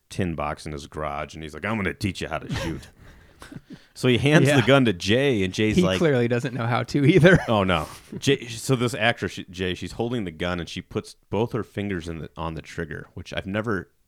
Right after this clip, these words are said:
Speaker 1: seen before. And her, like, thumbs are all wrapped up. I'm like, "If, if that was a real gun, you would, like,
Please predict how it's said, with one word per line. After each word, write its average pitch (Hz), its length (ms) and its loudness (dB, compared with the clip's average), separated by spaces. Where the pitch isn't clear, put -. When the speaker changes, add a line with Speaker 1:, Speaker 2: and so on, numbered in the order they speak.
Speaker 1:
seen 139 280 -6
before. - 460 -16
And 107 120 -4
her, 98 80 -2
like, 107 180 -2
thumbs 110 420 -2
are 107 100 2
all 101 200 0
wrapped 92 380 -4
up. 101 180 -2
I'm 92 80 -6
like, 90 160 -6
"If, - 180 -10
if - 140 -8
that 180 160 0
was 311 100 0
a 117 60 4
real 120 240 4
gun, 180 220 0
you 170 80 -2
would, 208 80 -4
like, 156 280 0